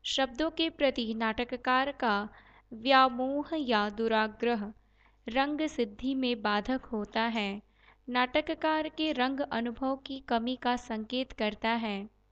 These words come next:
श्रव्य माध्यम कहकर राकेश बिंब का दृश्य पक्ष का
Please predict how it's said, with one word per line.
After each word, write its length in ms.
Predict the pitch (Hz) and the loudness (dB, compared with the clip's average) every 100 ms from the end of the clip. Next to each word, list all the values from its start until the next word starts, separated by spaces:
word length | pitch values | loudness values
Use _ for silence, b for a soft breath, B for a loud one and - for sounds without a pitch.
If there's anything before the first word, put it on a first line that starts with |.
| _ _ _ _ _ | _ _ _ _ _
श्रव्य 500 | - 294 302 269 330 | -4 4 4 4 0
माध्यम 520 | 294 269 240 214 262 | 2 0 0 -2 -2
कहकर 600 | 254 262 285 - 226 214 214 B B - | 0 0 0 0 0 0 -6 B B -2
राकेश 720 | 233 247 247 262 247 240 - | 4 4 4 4 4 4 0
बिंब 340 | 214 269 277 302 | -2 -4 0 0
का 400 | 302 220 214 247 b b _ _ _ _ _ _ _ _ - b b b b - | 2 2 2 -4 b b _ _ _ _ _ _ _ _ -20 b b b b -12
दृश्य 460 | 233 311 320 359 349 | -2 2 4 6 4
पक्ष 440 | 359 302 - 349 330 - | 2 0 -2 -6 -2 4
का 360 | 226 214 262 | 4 4 -2